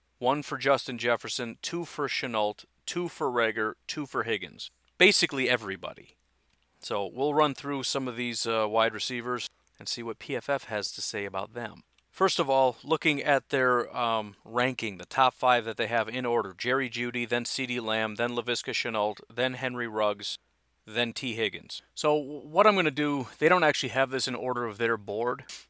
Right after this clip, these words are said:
so I'm actually just gonna go down the list in order. I'm guessing it's alphabetical because Ayuk is first, so we'll start with him and just look at guys that are potential. And, and I'm, I was actually surprised when I saw all the,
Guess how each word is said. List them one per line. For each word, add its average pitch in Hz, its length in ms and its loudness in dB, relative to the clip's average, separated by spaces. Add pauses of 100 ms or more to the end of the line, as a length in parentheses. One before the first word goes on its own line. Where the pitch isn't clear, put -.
so 143 100 2
I'm 156 60 6
actually 156 240 4
just 135 160 -2
gonna 135 120 -2
go 127 100 2
down 123 180 6
the 117 80 -2
list 123 260 0
in 135 140 -4
order. 120 220 2
I'm 110 80 -2
guessing 135 240 4
it's 101 100 -4
alphabetical 101 600 -2
because 101 260 -8
Ayuk 107 380 -2
is 101 100 -8
first, 113 320 -4
so 131 80 -4
we'll 135 100 -2
start 151 300 6
with 120 160 -2
him 120 220 0 (320)
and 127 140 0
just 180 180 4
look 175 160 2
at 139 100 2
guys 135 300 10
that 120 160 6
are 113 180 6 (520)
potential. 143 500 4
And, 104 100 -4
and 123 180 2
I'm, - 140 4
I 101 40 -2
was 139 240 2
actually 214 260 2
surprised 147 480 2
when 110 80 -2
I 101 60 0
saw 127 280 6
all 131 280 4
the, 113 260 2